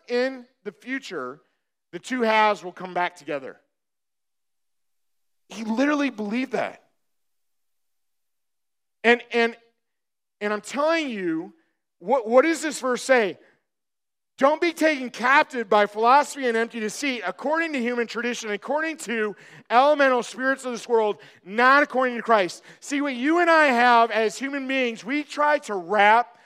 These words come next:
our minds around the spiritual, around the unseen, around the things that we just cannot explain. And we try to put human terms to that, like multidimensional and,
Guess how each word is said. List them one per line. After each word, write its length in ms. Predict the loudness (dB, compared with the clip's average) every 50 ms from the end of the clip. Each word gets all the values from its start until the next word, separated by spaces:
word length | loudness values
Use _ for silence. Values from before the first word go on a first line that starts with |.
| _ _ _ 0
our 200 | 2 2 2 2
minds 760 | 0 2 4 6 6 6 6 4 2 0 -4 -8 -14 -18 -20 _ -20 _ _ -4
around 640 | -2 0 4 4 6 6 8 6 6 4 2 -2 -8 -18 _ _ _ -18
the 60 | -16
spiritual, 680 | -14 -14 -10 -4 2 4 4 4 2 -2 -4 -4 -2
around 420 | 0 2 4 6 6 6 4 2 0
the 100 | -2 0
unseen, 640 | 0 0 -2 -4 -8 -8 -6 -6 -4 -4 -6 -8 -8
around 380 | -4 2 4 4 4 4 2
the 80 | -2 -4
things 360 | -2 0 0 0 -2 -4 0
that 140 | 0 0 0
we 160 | 0 -6 -8
just 240 | -8 -12 -14 -14 -14
cannot 400 | -8 -4 -2 0 2 2 2 2
explain. 600 | 2 -2 -4 -12 -8 -4 -4 -4 -4 -6 -10 -16 _ _ _ _ _ _ _ _ _ _ _ _ _ _ _ _ _ _ _ _ _ _ _ _ _ -6
And 100 | -4 -4
we 80 | -4
try 260 | -2 2 4 6 6
to 60 | 6 4
put 200 | 4 0 0 0
human 360 | -2 -8 -6 -4 -4 -4 -6
terms 360 | -6 -6 -6 -4 -6 -6 -6
to 60 | -2
that, 240 | 2 2 2 2 2
like 200 | 0 0 0 -2 -6 _ _ _ _ _ _ -12
multidimensional 1300 | -2 2 4 4 4 4 4 4 4 4 4 2 -2 -4 -4 -4 -4 -6 -8 -10 -8 -6 -6 -6 -6 -6
and, 140 | -6 -8 -8